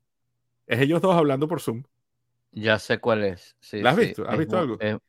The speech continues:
Speaker 2: vi una, una vez, eh,
Speaker 1: Oye, es
Speaker 2: eh, me parece di-,
Speaker 1: divertidísima, es
Speaker 2: divertida.
Speaker 1: súper chévere
Speaker 2: Porque ellos
Speaker 1: porque
Speaker 2: dos son geniales, son
Speaker 1: son
Speaker 2: geniales los dos.
Speaker 1: geniales.
Speaker 2: Son
Speaker 1: Y, y
Speaker 2: geniales.
Speaker 1: entonces están así como estamos nosotros ahorita hablando por Zoom.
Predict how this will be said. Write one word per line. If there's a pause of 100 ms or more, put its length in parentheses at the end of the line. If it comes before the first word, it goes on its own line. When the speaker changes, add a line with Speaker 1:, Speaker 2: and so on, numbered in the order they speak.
(340)
Speaker 2:
vi
una,
una
vez,
eh,
Speaker 1:
Oye,
es (140)
Speaker 2:
eh,
me
parece
di-,
Speaker 1:
divertidísima,
es
Speaker 2:
divertida.
Speaker 1:
súper
chévere
Speaker 2:
Porque
ellos
Speaker 1:
porque
Speaker 2:
dos
son
geniales,
son
Speaker 1:
son
Speaker 2:
geniales
los
dos.
Speaker 1:
geniales. (680)
Speaker 2:
Son
Speaker 1:
Y,
y
Speaker 2:
geniales.
Speaker 1:
entonces
están
así
como
estamos
nosotros
ahorita
hablando
por
Zoom.